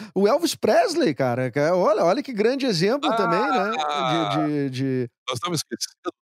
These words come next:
Speaker 2: do Elvis.
Speaker 1: É, e, e, que também tem performances memoráveis, mas aquela roupa do Elvis, aquilo virou fantasia de festa, né? <laughs>
Speaker 2: É,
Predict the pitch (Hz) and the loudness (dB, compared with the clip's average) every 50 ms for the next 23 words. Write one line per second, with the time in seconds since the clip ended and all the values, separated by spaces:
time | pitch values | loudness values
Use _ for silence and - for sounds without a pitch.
0 | - 92 98 117 131 147 151 135 113 90 71 67 - 143 135 131 127 131 170 233 | -8 -6 -4 -2 -2 -2 -2 -2 -2 -4 -4 -4 -4 -4 -2 -2 -2 -2 0 0
1 | 262 220 160 143 147 143 143 135 135 131 131 127 120 - 151 - 175 165 160 160 | 0 0 0 0 0 0 -2 -2 0 0 -2 -2 -4 -4 -2 0 0 2 2 2
2 | 175 202 175 190 185 160 160 135 - - 156 156 156 156 143 135 139 160 156 151 | 0 0 0 -2 -2 -2 -2 -2 0 0 0 0 0 -2 -4 -4 -2 -2 0 0
3 | 147 139 135 151 196 269 240 180 160 143 135 139 127 135 151 151 139 - - _ | 2 2 2 2 2 0 0 0 0 0 0 0 -2 -2 0 -2 -2 -4 -8 _
4 | _ _ _ - 151 170 208 196 196 175 143 139 139 131 135 156 185 196 156 135 | _ _ _ 0 2 2 2 2 0 0 0 0 0 2 2 2 2 0 0 -2
5 | 139 131 - - 165 180 190 202 277 285 294 302 330 349 370 370 381 349 240 _ | -2 -2 -2 -2 -2 -2 0 -2 -2 0 0 0 0 2 2 2 0 -2 -4 _
6 | - 294 285 - 311 247 277 339 - - - 226 254 311 302 - - 226 170 139 | -4 -4 -2 0 0 0 0 -2 -2 0 0 2 2 2 0 -2 -2 -4 -4 -4
7 | 135 170 208 - - - 151 - - - - - - - _ _ _ - - 202 | -4 -8 -10 -12 -12 -10 -10 -10 -10 -8 -6 -6 -6 -6 _ _ _ -6 -6 -6
8 | - _ - 269 - _ - 269 175 _ _ _ - - 123 110 107 110 | -6 _ -12 -12 -12 _ -10 -12 -12 _ _ _ -6 -6 -4 -4 -2 -2